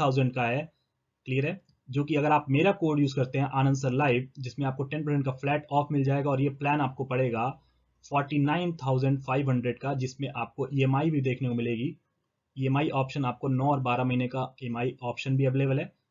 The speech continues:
जो कि आप बारह महीने, अठारह महीने, अब चौबीस महीने के प्लान पे अवेल कर सकते हैं।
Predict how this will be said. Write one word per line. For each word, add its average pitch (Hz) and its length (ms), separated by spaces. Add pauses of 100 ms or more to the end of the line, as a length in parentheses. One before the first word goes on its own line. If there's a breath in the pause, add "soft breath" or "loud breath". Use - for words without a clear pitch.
जो 127 100
कि 135 120
आप 127 120
बारह 123 260
महीने, 135 200
अठारह 127 300
महीने, 131 300 (120)
अब 120 200
चौबीस 123 280
महीने 123 140
के 113 80
प्लान 117 280
पे 123 160 (100)
अवेल 127 240
कर 127 160
सकते 123 260
हैं। 143 180